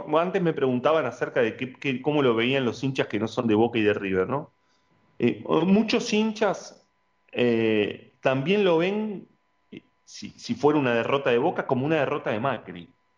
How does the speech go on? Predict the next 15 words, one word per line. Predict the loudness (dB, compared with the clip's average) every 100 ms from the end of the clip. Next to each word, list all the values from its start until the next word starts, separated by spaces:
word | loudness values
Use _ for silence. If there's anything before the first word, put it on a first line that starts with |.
| _ _ _ _ _ _ _
como | -6 -2
una | 2
derrota | 2 2 0 0 0
de | -2
ese | -6
sector | -16 -10 -8 -4
político. | -2 -2 -4 -10 -12 -12 -12 _ _ _ _ _
Entonces | _ -4 0
también | 2 2 2
está | 0 -4
pensada | -2 -2 -2 -2 0 -2
así | -2 -6 -6 -12
esta, | -20 -4 -2 -2 -4 -10
esta | -12 -8 -10
final. | -8 -6 -4 -6